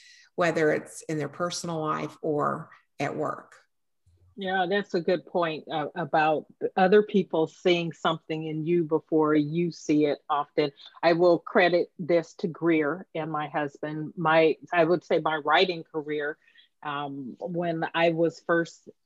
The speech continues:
Speaker 2: invited to author a column, I had some hesitancy, some limiting beliefs about
Speaker 1: Sure.
Speaker 2: whether or not people wanted to read what I had to say, or,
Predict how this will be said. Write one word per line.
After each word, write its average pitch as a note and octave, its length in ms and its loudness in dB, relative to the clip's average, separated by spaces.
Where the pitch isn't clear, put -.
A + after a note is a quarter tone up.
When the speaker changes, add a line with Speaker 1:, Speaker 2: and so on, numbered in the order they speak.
Speaker 2:
invited D#3 680 0
to D#3 680 2
author E3+ 440 2
a C3 80 -8
column, D#3 580 -2
I D3+ 340 2
had D#3+ 280 2
some D#3+ 160 -10
hesitancy, D#3+ 880 -4
some F3 240 2
limiting F#3 580 4
beliefs E3+ 600 0
about D3 480 -6
Speaker 1:
Sure. G#3 260 -6
Speaker 2:
whether F3+ 260 0
or E3+ 60 -4
not D#3+ 280 0
people E3+ 300 -4
wanted D3+ 360 -4
to D#3 80 -4
read G3+ 400 2
what F3 180 -2
I E3+ 80 0
had E3 300 -6
to D#3+ 80 -8
say, D#3 520 -2
or, B2+ 260 -4